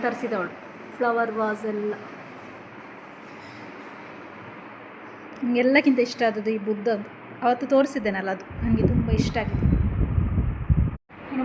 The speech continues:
ಮಕ್ಕಳು ಬರುವಾಗ ಮನೆಗೆ ಹೋಗ್ಬೇಕು, ಎಕ್ಸಾಮ್ ಉಂಟಲ್ಲ, ಇಲ್ಲದಿದ್ರೆ ಸಂಜೆ ಹೋಗ್ಬೋದಿತ್ತು. ನಾನು ಮತ್ತೆ ಅವ್ರು ಹೋಗುವಾಗ ನನಗೆ ಕೂಡ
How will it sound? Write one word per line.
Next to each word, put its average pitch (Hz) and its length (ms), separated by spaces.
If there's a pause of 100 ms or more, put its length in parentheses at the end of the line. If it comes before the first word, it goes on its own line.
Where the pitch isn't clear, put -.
ಮಕ್ಕಳು 330 380
ಬರುವಾಗ 302 320 (140)
ಮನೆಗೆ 277 240
ಹೋಗ್ಬೇಕು, 214 340 (840)
ಎಕ್ಸಾಮ್ 302 360
ಉಂಟಲ್ಲ, 226 240
ಇಲ್ಲದಿದ್ರೆ 247 500
ಸಂಜೆ 277 280
ಹೋಗ್ಬೋದಿತ್ತು. 226 540 (680)
ನಾನು 285 160
ಮತ್ತೆ 302 180
ಅವ್ರು 311 220
ಹೋಗುವಾಗ 294 340
ನನಗೆ 269 200
ಕೂಡ 254 160